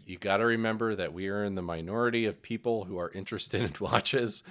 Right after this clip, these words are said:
and that most people probably don't know that." But I also thought it was kinda cool of Spinnaker to release a watch like this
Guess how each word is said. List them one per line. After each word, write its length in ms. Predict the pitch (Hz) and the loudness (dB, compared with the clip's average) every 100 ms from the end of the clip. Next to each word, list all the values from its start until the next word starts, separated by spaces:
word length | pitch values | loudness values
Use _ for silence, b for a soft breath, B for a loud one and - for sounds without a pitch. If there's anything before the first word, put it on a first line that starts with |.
| B B | B B
and 140 | 101 104 | -2 0
that 140 | 92 | 2
most 260 | 104 147 160 | 4 2 2
people 280 | - - 165 | -4 -4 -4
probably 340 | - 151 156 | 2 4 4
don't 180 | 139 113 | 0 2
know 140 | 135 | 4
that." 260 | 107 90 - | 4 2 4
But 120 | 120 | 6
I 100 | 113 | 8
also 320 | 120 131 131 | 8 6 2
thought 180 | 110 113 | 4 4
it 60 | 101 | 4
was 120 | 95 | 0
kinda 280 | 120 101 85 | -2 -2 -4
cool 260 | - 139 107 | -4 0 0
of 80 | 90 | -2
Spinnaker 720 | - 202 214 - 87 90 107 _ _ _ _ _ _ - | -2 2 2 2 0 -2 -6 _ _ _ _ _ _ -10
to 560 | - 113 104 101 98 92 _ _ _ _ - | -2 0 2 0 -4 -8 _ _ _ _ -12
release 460 | 98 101 160 190 | -6 -2 0 2
a 60 | 127 | 2
watch 320 | 90 82 - | 2 0 -2
like 180 | 90 - | -6 -4
this 420 | 85 90 - - | -4 -4 -4 -10